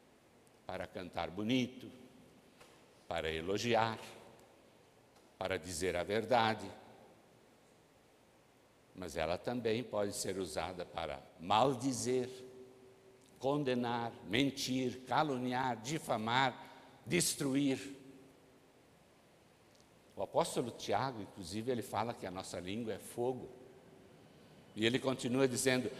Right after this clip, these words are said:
"Nós usamos a língua tanto para agradecer o Senhor e Pai, como para amaldiçoar as pessoas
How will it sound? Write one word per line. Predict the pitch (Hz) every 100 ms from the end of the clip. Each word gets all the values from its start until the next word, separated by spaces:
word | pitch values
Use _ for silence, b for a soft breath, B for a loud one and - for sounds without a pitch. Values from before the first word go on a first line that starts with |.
| B
"Nós | 147 156 139
usamos | 156 113 143 196 208 147
a | 127
língua | 131 196 180 127
tanto | - 180 185 143
para | 143 151 123 B B
agradecer | 131 143 147 147 147 - 175 226 196
o | 156
Senhor | - 139 139 170 196
e | 151
Pai, | - 139 170 208 139 B B -
como | 170 175
para | 175 175 190
amaldiçoar | 196 202 226 240 233 226 214 226 269
as | 240 -
pessoas | 135 - 123 87 - - -